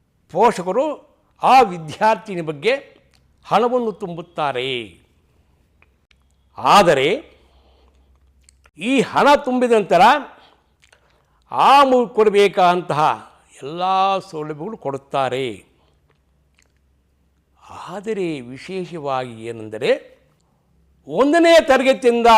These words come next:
ಐದನೇ ತರಗತಿ ತನಕ ಪ್ರಾಥಮಿಕ ಶಾಲೆ, ಎಲ್ ಕೆ ಜಿ, ಯು ಕೆ ಜಿ,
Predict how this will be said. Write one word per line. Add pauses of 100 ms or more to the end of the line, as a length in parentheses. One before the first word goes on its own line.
ಐದನೇ
ತರಗತಿ
ತನಕ (280)
ಪ್ರಾಥಮಿಕ
ಶಾಲೆ, (1600)
ಎಲ್
ಕೆ
ಜಿ,
ಯು
ಕೆ
ಜಿ,